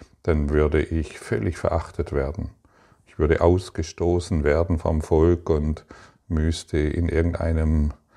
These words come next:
dunklen Kerker mein Dasein verbringen und ähnliche Dinge mehr. Stell dir mal vor, du würdest, ähm, auf deinem Kopf wäre ein Bildschirm,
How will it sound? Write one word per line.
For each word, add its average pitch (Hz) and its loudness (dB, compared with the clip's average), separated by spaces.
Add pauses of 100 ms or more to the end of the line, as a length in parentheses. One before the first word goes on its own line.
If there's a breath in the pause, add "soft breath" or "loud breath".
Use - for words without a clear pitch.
(320 soft breath)
dunklen 92 2
Kerker 82 4
mein 80 0
Dasein 85 0
verbringen 80 0 (500 loud breath)
und 80 0
ähnliche 85 2
Dinge 80 2
mehr. 71 -4 (1700 soft breath)
Stell - 2
dir 127 6
mal 85 4
vor, 87 6
du 90 2
würdest, 85 2 (1900)
ähm, 85 6
auf 101 2
deinem 85 2
Kopf - 0
wäre 80 4
ein 78 0
Bildschirm, 90 0